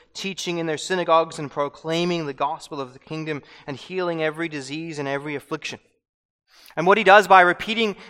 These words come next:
this idea, it's also in chapter four, is he's showing us that, that this preaching and healing that Jesus does, it, does, it's not a temporary one-time thing. This is his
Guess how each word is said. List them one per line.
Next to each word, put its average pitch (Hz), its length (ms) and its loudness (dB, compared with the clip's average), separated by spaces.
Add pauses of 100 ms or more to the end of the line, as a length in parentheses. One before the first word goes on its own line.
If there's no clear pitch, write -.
this 180 340 -2
idea, 180 480 2
it's 175 140 -4
also 180 220 -4
in 170 120 -2
chapter 156 300 0
four, 185 500 2 (440)
is 170 260 -2
he's 185 180 -8
showing 233 300 6
us 170 260 0 (140)
that, 175 180 2
that 175 280 -4
this 170 240 -8 (180)
preaching 240 420 0
and 208 120 4
healing 247 320 6
that 220 160 6
Jesus 196 360 0
does, 214 220 2
it, - 320 -10
does, 196 200 4
it's 214 140 -2
not 240 140 6
a 220 60 4
temporary 226 680 2
one-time 190 580 0
thing. 220 260 -4
This 220 180 0
is 220 120 -10
his 208 200 -6